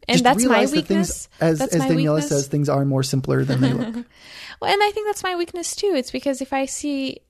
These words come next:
Speaker 1: a recipe that requires fifteen ingredients, I'm just not even gonna really bother. I'm just like, "I don't
Speaker 2: Fifteen
Speaker 1: probably"
Speaker 2: ingredients. Fifteen ingredients is too much for you?
Speaker 1: Yeah,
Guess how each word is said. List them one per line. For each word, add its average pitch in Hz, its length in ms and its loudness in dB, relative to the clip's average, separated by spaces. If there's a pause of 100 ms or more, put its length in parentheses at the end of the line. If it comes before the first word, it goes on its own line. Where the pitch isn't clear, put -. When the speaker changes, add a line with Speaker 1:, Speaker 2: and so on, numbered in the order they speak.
(160)
Speaker 1:
a 233 100 -2
recipe 220 680 -6
that 214 400 -6
requires 220 760 -4 (260)
fifteen 247 440 -6
ingredients, 220 760 -6 (280)
I'm 202 260 -8
just - 320 -14
not 185 160 -10
even - 160 -12
gonna 101 120 -10
really - 160 -10
bother. - 400 -10
I'm 233 120 -8
just - 140 -12
like, - 140 -16
"I 196 160 -8
don't - 180 -12
Speaker 2:
Fifteen - 180 2
Speaker 1:
probably" 226 140 0 (100)
Speaker 2:
ingredients. 135 440 -2
Fifteen 185 380 -2
ingredients 143 460 0
is 135 100 -2
too 143 120 0
much 135 180 0
for 147 80 -2
you? 151 140 2 (680)
Speaker 1:
Yeah, 294 200 -6